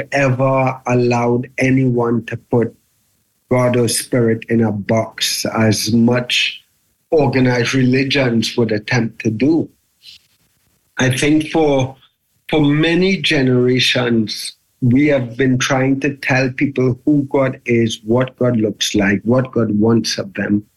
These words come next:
And I believe that every individual has the right to define and nurture their own unique relationship to God.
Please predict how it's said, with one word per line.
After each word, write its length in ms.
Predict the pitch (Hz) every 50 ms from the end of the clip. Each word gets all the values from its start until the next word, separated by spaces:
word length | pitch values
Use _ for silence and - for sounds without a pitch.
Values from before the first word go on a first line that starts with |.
| _ _ _ _ _ _ _ _ _ _ _ _
And 400 | - 120 117 117 113 110 117 - - _ _
I 140 | 123 131 127
believe 400 | 127 131 139 147 160 175 170 -
that 260 | 165 151 151 - - -
every 340 | 139 143 127 127 165 170 170 -
individual 880 | 143 143 143 135 131 120 107 107 127 123 117 123 127 123 120 117 117 113 113 - _ _ _ _ _ _ _ -
has 340 | - - 127 127 - -
the 140 | - 135 131
right 600 | 123 117 117 123 135 143 156 156 147 127 - - -
to 120 | - -
define 720 | 127 117 117 113 113 - - - 135 123 123 131 135 143 143
and 180 | 135 135 127
nurture 420 | 120 120 120 117 - - 117 110 113
their 240 | 110 117 113 113 113 - -
own 340 | 135 127 127 127 127 127
unique 420 | 120 120 117 117 120 117 113 - -
relationship 800 | 120 123 120 113 110 101 - - - 110 101 - 107 104 - _ _ _ _ _ _
to 80 | - -
God. 420 | 127 180 208 196 151 110 95 -